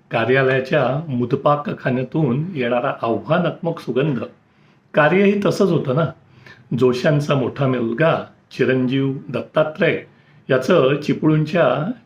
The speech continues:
चिरंजीव सौभाग्यकांक्षिणी लीलावती चितळेशी लग्न होतं.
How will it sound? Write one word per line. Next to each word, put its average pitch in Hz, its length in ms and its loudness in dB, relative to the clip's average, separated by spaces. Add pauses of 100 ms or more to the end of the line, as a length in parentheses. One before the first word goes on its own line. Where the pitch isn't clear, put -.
चिरंजीव 135 500 2
सौभाग्यकांक्षिणी 131 1400 -2
लीलावती 151 580 0
चितळेशी 139 600 -4
लग्न 135 220 -2
होतं. 185 280 -2